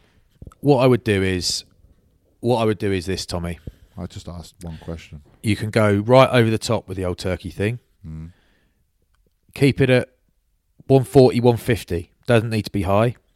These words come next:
Speaker 1: And stick your meter in. And if I were you, I would do a bacon lattice over the top. Keeps a bit of moisture in, and you get some nice crispy
Speaker 2: Oh,
Speaker 1: bacon
Speaker 2: yeah.
Speaker 1: on top. And, yeah, a little moist pot at the bottom. Why not?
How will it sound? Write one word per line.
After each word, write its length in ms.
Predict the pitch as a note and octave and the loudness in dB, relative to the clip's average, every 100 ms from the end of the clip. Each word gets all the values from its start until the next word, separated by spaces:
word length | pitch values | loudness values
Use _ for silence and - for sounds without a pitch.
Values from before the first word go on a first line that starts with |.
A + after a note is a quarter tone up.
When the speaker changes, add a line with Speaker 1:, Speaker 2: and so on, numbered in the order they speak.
| _ _ _ _ _ _ _ _ _ - | _ _ _ _ _ _ _ _ _ -6
Speaker 1:
And 320 | G#2+ G#2 G2 | -2 0 -2
stick 240 | - C#3+ A2+ | 0 0 0
your 80 | A2 | -2
meter 320 | G#2 - G#2 | -2 0 2
in. 300 | G#2 G2+ A2 _ - | 2 0 -6 _ -8
And 340 | G#2+ G2+ G#2 | -4 -4 -6
if 120 | F2+ C3 | -6 2
I 140 | B2+ | 4
were 80 | A2+ | 4
you, 400 | G#2+ A2 G#2+ G#2+ - | 2 2 2 0 0
I 60 | |
would 280 | G#2+ B2+ A#2+ | 4 4 4
do 120 | G#2+ | 2
a 80 | G2+ | 0
bacon 340 | G#2+ G#2 G#2 G#2 | 0 -2 -2 -4
lattice 420 | G#2+ - A2+ - | -4 -4 -6 -4
over 160 | G#2+ | -4
the 100 | G2 | -4
top. 340 | - B2 A#2+ - | -4 -2 -2 -2
Keeps 240 | A#2 F#2 | -6 -4
a 20 | |
bit 120 | G#2+ E2+ | -4 -2
of 40 | |
moisture 380 | G#2+ G#2 - G#2+ | 0 0 0 0
in, 160 | G#2+ G2+ | 0 -2
and 140 | G2+ | -8
you 40 | |
get 160 | G2+ - | -6 -6
some 120 | F#2+ | -4
nice 200 | G2+ G2 | -4 -4
crispy 280 | - G#2 - | -4 -8 -4
Speaker 2:
Oh, 60 | D3+ | -2
Speaker 1:
bacon 180 | A2 G#2+ | 0 0
Speaker 2:
yeah. 60 | F#2 | -2
Speaker 1:
on 100 | - | -2
top. 360 | B2+ A#2 - - _ _ - _ _ - | -2 -2 -4 -14 _ _ -20 _ _ -6
And, 420 | A#2 A#2 A2+ A2 - - | -2 0 0 -4 -10 0
yeah, 280 | D3 D3+ D3+ | 6 8 8
a 20 | |
little 200 | C#3+ B2+ | 6 4
moist 320 | C#3 C3+ - | 4 4 4
pot 200 | C#3+ - | 2 2
at 60 | A#2+ | 0
the 60 | |
bottom. 320 | A#2 C3+ D3 | 2 4 2
Why 200 | C3 B2+ | 2 2
not? 280 | B2 C3+ C3+ | 2 0 0